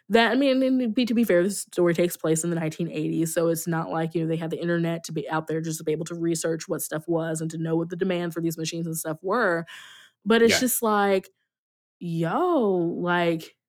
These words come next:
Speaker 1: that's, like, I, I don't know, I had a problem with that. And then I also just had a problem with some of the, like, the positioning of, um, the positioning of capitalism. Like, the position, like, the
Speaker 2: Mm-hmm.
Speaker 1: positioning of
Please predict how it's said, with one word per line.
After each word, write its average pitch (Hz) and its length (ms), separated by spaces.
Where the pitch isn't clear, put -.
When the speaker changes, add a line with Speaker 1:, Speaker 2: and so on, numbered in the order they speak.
Speaker 1:
that's, 196 500
like, 180 260
I, 196 160
I 208 120
don't 196 120
know, 165 80
I - 40
had 175 80
a 165 40
problem 170 300
with 160 160
that. 156 220
And 220 100
then 403 60
I 453 100
also 440 180
just 311 160
had 262 100
a 233 60
problem 214 320
with 202 100
some 196 120
of 185 120
the, 175 100
like, 175 220
the 160 80
positioning 165 920
of, 175 600
um, 160 680
the 247 80
positioning 277 480
of 208 140
capitalism. - 1160
Like, 185 160
the 190 100
position, 202 600
like, 196 300
the 196 80
Speaker 2:
Mm-hmm. 185 40
Speaker 1:
positioning 208 680
of 175 500